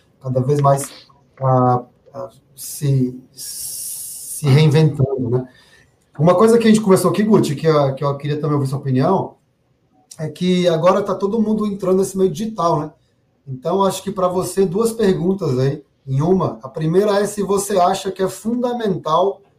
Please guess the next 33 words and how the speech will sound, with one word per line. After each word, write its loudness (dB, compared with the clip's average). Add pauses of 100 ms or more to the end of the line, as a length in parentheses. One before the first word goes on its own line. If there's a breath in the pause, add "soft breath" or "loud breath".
(420)
que -14
o -8
profissional -2
hoje 0
ele -2
atue -2
no 0
meio -2
digital, -4
se -14
você -8
acha -6
que -18
isso -12
é -2
uma -4
coisa -6
que -10
não 0
se -8
pode -4
não 0
ter. -2 (960 soft breath)
E, 4 (360)
já -2
emendando 2
outra -2
pergunta, 2 (260)
se -6
você 0
acha 2
que -6
vale 4